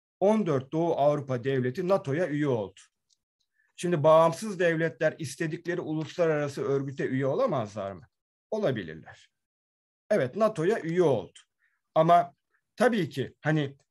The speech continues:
salt bir hukuki, e, şeyde değiliz, düzlemde değiliz. Bu karşınızdaki Rusya'dır ve eskiden hükmettiği topraklarda ortaya çıkan devletler,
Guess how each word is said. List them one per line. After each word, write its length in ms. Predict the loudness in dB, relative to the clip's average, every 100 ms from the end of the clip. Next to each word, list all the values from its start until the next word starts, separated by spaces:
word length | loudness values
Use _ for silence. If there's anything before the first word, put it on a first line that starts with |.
| _ -20
salt 540 | -6 2 2 2 -2
bir 160 | -2 -2
hukuki, 840 | -6 -6 -2 -2 -2 -4 -4 -6 _ _ _ -4
e, 600 | -2 0 0 0 -2 -4 _
şeyde 500 | -10 -4 -2 0 -2
değiliz, 420 | -4 -4 -4 -4 -4
düzlemde 640 | -4 -2 0 0 -2 -6
değiliz. 360 | -4 -4 -4 -2
Bu 260 | -4 -4 _ _ _
karşınızdaki 720 | -2 0 0 -2 -4 -6 -4
Rusya'dır 720 | -4 -4 -4 -4 -4 -8 -14 _ _ _ _ _ _ _ _ _ _ -20 _ -4
ve 300 | 0 0 -4 _ _ _ _ _
eskiden 480 | -2 -2 0 2 2
hükmettiği 840 | 0 -2 -2 -2 -4 -2 0 -2 -8 -6
topraklarda 960 | -4 -2 -2 0 0 0 0 -2 -4 -8 _ _ _
ortaya 460 | -2 -2 0 0 0
çıkan 400 | -2 -2 -2 0
devletler, 680 | 2 2 -2 -4 -6 -6